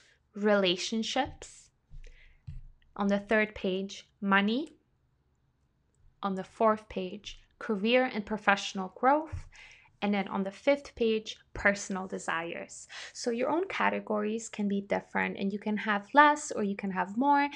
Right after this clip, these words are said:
This is your practice, and it can be whatever you want it to be. Now, to guide you a bit,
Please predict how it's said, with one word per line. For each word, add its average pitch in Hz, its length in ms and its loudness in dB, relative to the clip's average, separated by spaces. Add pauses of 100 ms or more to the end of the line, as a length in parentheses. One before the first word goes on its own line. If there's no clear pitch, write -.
(240)
This 254 220 4
is 220 200 -6
your 254 140 6
practice, 226 720 0
and 202 100 0
it 208 120 -2
can 196 120 -8
be 190 140 -6
whatever 196 380 -2
you 185 240 -4 (100)
want 190 120 -10
it - 140 -12
to - 140 -18
be. - 220 -12 (2250)
Now, 233 180 2
to 339 300 -4
guide 202 340 6
you 196 140 2
a 180 80 2
bit, 180 320 -2